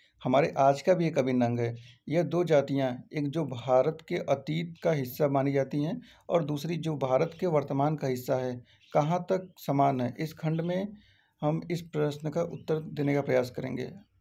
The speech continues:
तो आइए आप पढ़ते हैं अतीत, यानी पहले में जाति कैसे थी। तो जाति भारतीय उपमहाद्वीप से जुड़ी अनूठी संस्था है। हालांकि विश्व के अन्य भागों में भी समान प्रभाव उत्पन्न करने वाली सामाजिक सं-, व्यवस्थाएं पाई जाती हैं,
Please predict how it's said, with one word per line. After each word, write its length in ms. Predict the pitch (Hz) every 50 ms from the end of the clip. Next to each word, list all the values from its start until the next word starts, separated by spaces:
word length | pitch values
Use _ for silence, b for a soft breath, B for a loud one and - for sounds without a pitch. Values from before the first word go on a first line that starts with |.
| _ _ _
तो 380 | 160 160 170 180 190 202 - - - _ _ -
आइए 200 | 147 147 151 165
आप 100 | 170 165 165
पढ़ते 200 | 147 139 - 175
हैं 80 | 170
अतीत, 320 | - 143 135 - 143 143 151
यानी 120 | 147 160
पहले 320 | 151 - 156 151 147 156 156
में 100 | 151 143
जाति 240 | 156 135 135 165
कैसे 320 | 147 - 139 117 113 123 120
थी। 240 | 120 139 143 143 _ _ _ b b b b b b b b b b b b b b b b -
तो 60 | 180
जाति 420 | 160 143 156 156 156 156 - 214
भारतीय 400 | 208 165 156 147 143 143 190 190
उपमहाद्वीप 500 | 185 190 185 160 147 156 160 147 170 175
से 220 | 170 - - 175 175
जुड़ी 360 | 147 131 123 139 143 - 123 - - _ - 147
अनूठी 400 | 147 151 151 156 151 - 202 190
संस्था 400 | 180 185 143 139 147 - 156 135
है। 260 | 127 123 120 120 123 - _ _ _ _ _ _ _
हालांकि 720 | - - 143 139 156 165 180 180 190 202 214 220 - - _ _ _ _ _ _ _ _ _ -
विश्व 320 | 147 131 175 180 180 - 190
के 120 | 190 196
अन्य 320 | 190 - - 165 180 190 185
भागों 320 | 156 156 151 151 156 175
में 160 | 175 180 175
भी 100 | 180 196
समान 440 | - - - 147 147 147 165 180 180
प्रभाव 380 | 175 165 139 143 147 165 - -
उत्पन्न 300 | 151 - - 170 165 170
करने 280 | 170 165 147 143 147
वाली 260 | 147 143 135 131 147
सामाजिक 520 | 170 - - 156 139 139 135 135 139 175 170
सं-, 260 | 170 - 147 123 - - -
व्यवस्थाएं 500 | 131 135 131 127 127 127 - 143 156 156
पाई 200 | - 135 131 131
जाती 320 | 131 123 123 127 139 131
हैं, 220 | 127 127 123 b